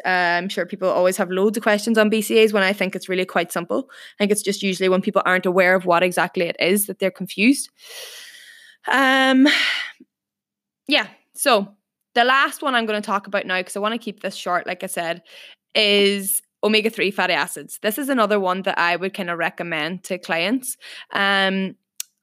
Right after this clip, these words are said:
omega-three fatty acids include A L A, D H A, and E P A.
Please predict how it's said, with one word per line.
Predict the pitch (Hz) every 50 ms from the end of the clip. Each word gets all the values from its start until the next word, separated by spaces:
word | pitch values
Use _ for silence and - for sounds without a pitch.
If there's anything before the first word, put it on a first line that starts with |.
| _ -
omega-three | 226 247 294 285 320 - - 262 240 240 240
fatty | - 226 214 202 190
acids | 165 180 185 202 208 208 196 190
include | 202 190 - - 196 185 185 180 185 185 185 180 185 - _ - - - - _ - -
A | - 277 277 269 -
L | 214 220 208 202 196 -
A, | - 190 185 180 180 180 180 196 190 - -
D | 240 254 269 254 226 233
H | 208 208 208 - -
A, | 190 190 185 185 185 185 -
and | - 196 196 -
E | - 240 226
P | 233 - 208 185 -
A. | 165 160 - 170